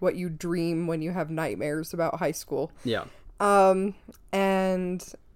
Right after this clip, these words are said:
Speaker 1: they decide that they're going to start a fight club, basically, to teach women self-defense, but also because they want to sleep with two of the cheerleaders. And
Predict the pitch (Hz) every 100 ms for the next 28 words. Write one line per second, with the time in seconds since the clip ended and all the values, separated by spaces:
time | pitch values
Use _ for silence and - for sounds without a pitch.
0 | - 170 185 185 185 180 175 190 - 185
1 | 185 190 185 180 185 175 180 185 170 175
2 | 170 - - - - - - - 180 190
3 | 180 180 - 196 180 - - 175 - -
4 | 170 - 180 185 - - 226 208 220 262
5 | - - 196 220 - 214 233 233 247 -
6 | - - - - - 208 185 180 170 170
7 | - - - - - 208 180 - 190 185
8 | 180 180 - 180 180 - 180 202 180 170
9 | - - 180 175 175 - 190 170 160 160
10 | 185 165 185 170 160 - 190 - 170 170
11 | - 170 - - 160 156 - 160 170 165
12 | 170 175 190 202 - - - - - 165
13 | 170 160 160